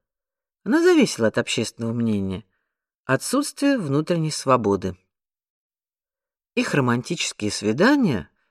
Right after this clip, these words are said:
происходили в грузовике. Зимой было холодно, и Татьяна, в конце концов, застудила себе плечевой сустав. Она сидела неподвижно, как птица с перебитым крылом. «Если ты не любишь этого Герасима,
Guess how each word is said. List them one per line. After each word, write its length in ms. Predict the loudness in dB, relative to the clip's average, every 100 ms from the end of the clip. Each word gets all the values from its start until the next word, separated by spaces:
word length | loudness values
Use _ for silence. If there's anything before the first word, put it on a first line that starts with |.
| _ _ _
происходили 600 | 0 0 2 2 4 2
в 80 | 4
грузовике. 800 | 4 4 4 2 -2 -4 -4 -4 _ _ _ -4
Зимой 360 | 4 8 8
было 200 | 8 6
холодно, 800 | 4 4 4 6 4 0 -4 -4 -10 _ _ _ _ _
и 80 | -10
Татьяна, 480 | 4 4 6 6 4
в 60 | 4
конце 320 | 0 2 0
концов, 440 | 0 0 0 0
застудила 640 | 0 -2 -2 0 2 2
себе 260 | 0 0 -2
плечевой 540 | 0 -4 0 0 0
сустав. 680 | -2 -8 -8 -4 -4 -4 _ _ _ _ _ _ _ _ _ 0
Она 140 | 0
сидела 380 | 0 4 4 6
неподвижно, 760 | 2 2 0 2 0 2 2
как 220 | 0 -4 -4
птица 420 | -6 -6 -4 -8
с 80 | -6
перебитым 520 | -4 -2 -2 -2 -4
крылом. 500 | 0 2 2 -2 -6 _ _ _ _ _ _ _ _
«Если 300 | 4 4 4
ты 160 | 0 6
не 160 | 8
любишь 340 | 8 6 4 -2
этого 240 | -2 0
Герасима, 720 | 2 4 6 4 0 -6 -8